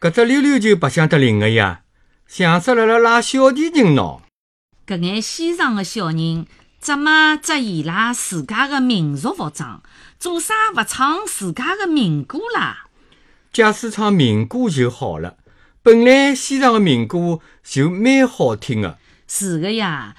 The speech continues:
Speaker 2: 以前传单节目也唱的歌好听伐？
Speaker 1: 搿是伊拉老师编排得勿灵，勿讨巧。
Speaker 2: 搿个女的蛮作孽哦，介好听的声音，就因为长得难看，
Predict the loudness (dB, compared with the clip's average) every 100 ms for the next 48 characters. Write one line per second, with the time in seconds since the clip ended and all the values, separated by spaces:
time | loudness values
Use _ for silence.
0 | _ -6 -4 -4 -4 -4 -4 -4 -4 -2
1 | -4 -4 -4 -2 0 -2 -2 -4 -2 -4
2 | -4 -2 -4 -4 -4 -4 -2 -2 0 -2
3 | -6 -14 _ _ _ _ _ _ _ _
4 | 2 4 2 -2 -2 -2 -6 _ _ -8
5 | -2 2 2 4 2 2 -2 -4 -4 -2
6 | 0 0 2 0 0 0 -2 -2 -4 -6
7 | _ _ -16 -10 -8 -2 -2 -2 -2 -2
8 | -4 -8 _ _ _ _ _ _ _ -8
9 | -4 -2 -2 -2 -4 -2 0 -2 -6 -6
10 | -2 -2 -4 -4 -2 -4 -4 -6 -6 -8
11 | -12 -16 -20 _ 2 4 4 2 -6 -6
12 | -4 -4 -4 -8 -8 -4 -4 -4 -4 -8
13 | -14 -2 0 0 -4 -4 -4 -4 -8 -10
14 | -8 -6 -4 -4 -4 -4 -2 -2